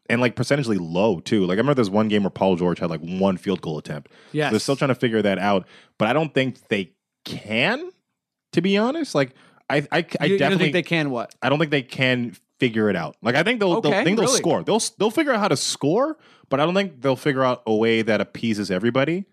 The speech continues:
Speaker 1: like a
Speaker 2: Hmm.
Speaker 1: Miami Heat. I don't think that, 'cause, like, that took a special type of glue. Like, you know, it was, like, LeBron James glue. LeBron knows how to, like,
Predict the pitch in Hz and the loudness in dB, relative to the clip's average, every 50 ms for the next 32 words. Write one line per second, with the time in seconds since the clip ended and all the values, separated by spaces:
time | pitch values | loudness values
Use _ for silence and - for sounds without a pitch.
0 | _ _ _ _ _ - 101 101 101 101 98 - - 101 98 98 95 98 98 101 | _ _ _ _ _ -8 -4 0 2 2 2 0 0 0 0 2 2 0 0 0
1 | 101 101 95 95 101 85 - 85 104 113 117 135 120 - 117 104 - - - 127 | 0 -2 -4 -4 -6 -6 -4 -2 -2 -2 -2 -2 -2 -2 -2 -4 -2 -2 -4 0
2 | 113 120 104 - - 131 170 214 - - 165 - 120 - - - 135 127 117 - | 0 -2 -2 -4 -4 -2 -2 -2 0 -2 -2 -2 -2 -4 -2 -4 -2 -2 -2 -4
3 | 127 - - 110 107 104 113 104 95 82 - - 101 110 123 139 160 160 _ - | -6 -2 -2 -2 0 0 0 -2 -2 -2 -2 -2 0 2 2 2 0 -2 _ -12
4 | - _ _ _ _ _ - _ - 110 107 98 98 98 92 - 107 101 95 95 | -20 _ _ _ _ _ -20 _ -10 -6 -4 -4 -4 -4 -4 -4 -4 -2 0 0
5 | 92 95 95 92 90 95 90 101 95 90 107 110 110 107 95 104 104 101 92 - | 0 0 -2 -2 -2 -4 -4 -4 -4 0 0 2 2 2 0 0 -2 -2 -4 -6
6 | - - - - - 85 107 123 127 135 127 120 117 113 113 107 - 117 110 101 | -10 -14 -14 -12 -6 0 0 2 2 2 2 2 2 2 0 0 0 0 2 2
7 | 98 95 95 95 - | 2 2 2 0 -2